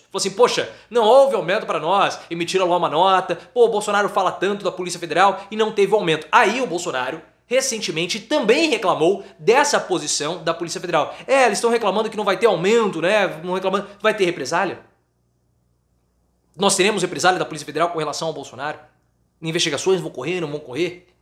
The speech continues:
Olhem só a suspeita que agora está pairando perante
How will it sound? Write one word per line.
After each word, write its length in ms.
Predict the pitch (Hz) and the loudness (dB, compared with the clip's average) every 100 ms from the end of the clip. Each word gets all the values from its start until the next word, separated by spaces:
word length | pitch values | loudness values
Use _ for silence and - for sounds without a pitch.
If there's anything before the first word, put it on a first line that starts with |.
| _ _ _ _ | _ _ _ _
Olhem 180 | 240 247 | -2 -2
só 320 | - 214 208 | 0 0 2
a 60 | 208 | -2
suspeita 640 | 202 208 - 226 233 - | -2 -6 -2 0 0 -2
que 120 | 220 190 | -4 -4
agora 380 | 143 160 165 - - | 2 2 2 -4 -10
está 380 | 185 - 214 240 | -8 0 4 4
pairando 540 | 226 185 160 165 170 | 2 0 0 0 -2
perante 800 | 170 247 190 160 160 - 175 _ | -4 0 2 2 -2 -10 -10 _